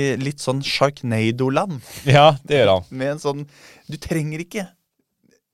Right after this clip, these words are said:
Speaker 1: enda en tittel.
Speaker 2: Nei.
Speaker 1: Det holder med Bible Code to,
Speaker 2: Ja.
Speaker 1: mener nå jeg. Går jo så langt at Warner Bros på et tidspunkt kjøper filmrettighetene.
Speaker 2: Ja.
Speaker 1: Faktisk blir det aldri produsert noen film her, men, eh, eh, og kodene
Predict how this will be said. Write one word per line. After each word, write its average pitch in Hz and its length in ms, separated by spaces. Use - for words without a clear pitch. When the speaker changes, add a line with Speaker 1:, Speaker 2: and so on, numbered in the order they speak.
Speaker 1:
enda 160 340
en - 80
tittel. 190 320
Speaker 2:
Nei. 101 260
Speaker 1:
Det 143 100
holder 160 400
med 190 160
Bible 147 300
Code - 340
to, 220 220
Speaker 2:
Ja. 123 100
Speaker 1:
mener 135 260
nå 131 100
jeg. 104 200
Går 180 140
jo 226 80
så 190 100
langt 156 220
at 180 120
Warner 120 280
Bros 131 260
på - 140
et 131 80
tidspunkt 131 440
kjøper - 280
filmrettighetene. 95 640
Speaker 2:
Ja. 123 120
Speaker 1:
Faktisk - 420
blir 117 280
det 95 60
aldri 98 200
produsert 98 460
noen 90 100
film 82 220
her, 135 220
men, 113 360
eh, 110 380
eh, 98 600
og - 160
kodene 165 400